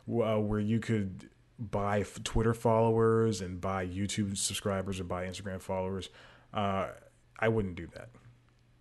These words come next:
'Cause then I, I, it's all about engagement rather, as opposed to subscribers. It used to be about subscribers,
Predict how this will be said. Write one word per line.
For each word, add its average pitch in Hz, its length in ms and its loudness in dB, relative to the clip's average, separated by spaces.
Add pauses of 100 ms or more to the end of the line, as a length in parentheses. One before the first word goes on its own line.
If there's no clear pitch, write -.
(280)
'Cause 131 140 4
then 131 460 2 (100)
I, 113 140 0
I, 101 140 -6 (120)
it's 127 160 2
all 147 120 10
about 127 260 8
engagement 101 600 2
rather, 107 380 2
as 104 140 0
opposed 104 360 0
to 113 60 -2
subscribers. 92 540 -4
It 101 60 -2
used 156 280 4
to 127 80 -2
be 107 120 2
about 90 220 -4
subscribers, - 640 -4